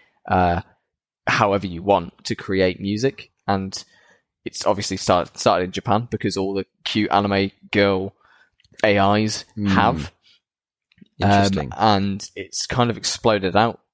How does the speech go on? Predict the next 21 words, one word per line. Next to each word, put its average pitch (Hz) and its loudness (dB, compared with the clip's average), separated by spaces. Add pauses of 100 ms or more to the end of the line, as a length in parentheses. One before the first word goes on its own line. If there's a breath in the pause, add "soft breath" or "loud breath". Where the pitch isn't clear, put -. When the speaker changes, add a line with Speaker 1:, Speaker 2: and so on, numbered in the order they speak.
Speaker 1:
since - -6
then. 92 2
We're 95 2
even 101 0
starting 98 -2
to 104 -8
see, 95 -2 (480)
um, 92 0 (640)
more 107 2
and 98 0
more 98 2
people 104 -2
who 104 -2
started 104 0
with 101 -10
Vocaloid 98 -2
releasing 101 -6
their 95 -2
own 92 0
albums, 92 -4
and 92 -2